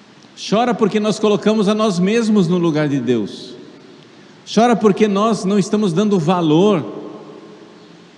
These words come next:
às coisas de Deus. Chora porque Deus não é Deus.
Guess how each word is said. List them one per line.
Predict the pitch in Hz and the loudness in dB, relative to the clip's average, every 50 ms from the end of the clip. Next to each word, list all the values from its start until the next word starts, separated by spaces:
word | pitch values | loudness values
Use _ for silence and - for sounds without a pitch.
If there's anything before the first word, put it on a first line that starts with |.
| - - - - - - - - - - | -20 -20 -20 -20 -20 -20 -20 -20 -16 -10
às | 113 139 135 - | -8 -8 -8 -8
coisas | - - 143 143 127 113 113 113 | -4 -2 -2 -2 -2 -2 -4 -4
de | 113 113 | -4 -4
Deus. | 101 107 104 - - - - - - - - - - - - - - - - - - - - - - - - - - - - - - - - - - - - - - - - - - - - - - - - - - - - - - - - _ _ - _ _ - - - | -4 -4 -6 -6 -8 -14 -16 -18 -18 -20 -20 -20 -20 -20 -20 -20 -20 -20 -20 -20 -20 -20 -20 -20 -20 -20 -20 -20 -20 -20 -20 -20 -20 -20 -20 -20 -20 -20 -20 -20 -20 -20 -20 -20 -20 -20 -20 -20 -20 -20 -20 -20 -20 -20 -20 -20 -20 -20 -20 _ _ -20 _ _ -20 -12 -8
Chora | 120 117 123 139 135 | -4 -4 -4 -4 -4
porque | 135 165 139 - 165 | -4 -6 -2 -2 -4
Deus | 135 113 120 131 139 123 | -2 0 0 0 0 0
não | 135 151 156 | -2 -2 -2
é | 160 151 | -2 -2
Deus. | 131 117 110 107 110 113 - - - - - | 0 2 2 2 2 0 -4 -8 -12 -14 -16